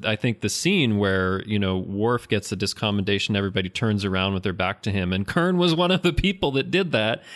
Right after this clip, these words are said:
and now this is happening to him, and it's like he's, ah, I, I just don't know, because it felt like this guy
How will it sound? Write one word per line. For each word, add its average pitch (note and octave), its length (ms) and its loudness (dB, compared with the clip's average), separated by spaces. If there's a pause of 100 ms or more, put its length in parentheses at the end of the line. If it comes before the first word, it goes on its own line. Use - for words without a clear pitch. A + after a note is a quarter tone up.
(160)
and B2+ 100 2
now C3+ 160 2
this D3 220 -2
is C3 120 -2
happening C3 440 -2
to G#2+ 180 -2
him, C3+ 460 0 (460)
and B2 160 4
it's A#2 200 0
like A#2 400 0
he's, G#2+ 760 0 (840)
ah, - 460 -6
I, B2+ 240 0
I C#3 100 0
just C#3 200 -2
don't C#3 140 0
know, D3 120 2
because A2+ 520 2 (360)
it A2+ 120 0
felt C3+ 280 0
like B2 220 0
this A#2 180 -2
guy G#2 520 2